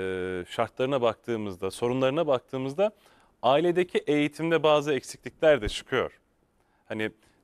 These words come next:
E, burada tabii ki hocalarımızdan bizler besleniyoruz, bilgileri alıyoruz.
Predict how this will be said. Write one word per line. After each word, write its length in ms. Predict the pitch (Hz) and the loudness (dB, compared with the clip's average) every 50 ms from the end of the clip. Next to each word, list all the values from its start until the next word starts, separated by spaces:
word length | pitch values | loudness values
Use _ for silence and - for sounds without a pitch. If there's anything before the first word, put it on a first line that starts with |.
| _ - | _ -12
E, 120 | 87 98 107 | -12 -10 -8
burada 200 | 113 113 120 117 | -6 -4 -4 -2
tabii 220 | - 135 127 117 | -2 -2 -4 -2
ki 120 | - - 104 | -4 -6 -6
hocalarımızdan 800 | 98 107 98 110 110 110 110 107 110 110 104 110 110 104 104 | -6 -4 -4 -2 -2 0 0 -2 -2 -4 -2 -2 -2 -2 -2
bizler 320 | 101 95 95 107 104 98 92 | -6 -4 -2 -2 -2 0 -2
besleniyoruz, 680 | 95 92 - - 101 101 101 104 104 101 101 90 90 | -4 -6 -6 -8 -6 -6 -4 -4 -4 -4 -6 -6 -8
bilgileri 440 | 95 90 90 92 98 98 98 107 110 | -10 -10 -8 -6 -4 -2 -2 -2 -2
alıyoruz. 680 | - 98 101 98 104 107 104 98 101 104 101 - - | -2 -2 -2 -2 -2 -2 -2 -2 -4 -6 -8 -12 -18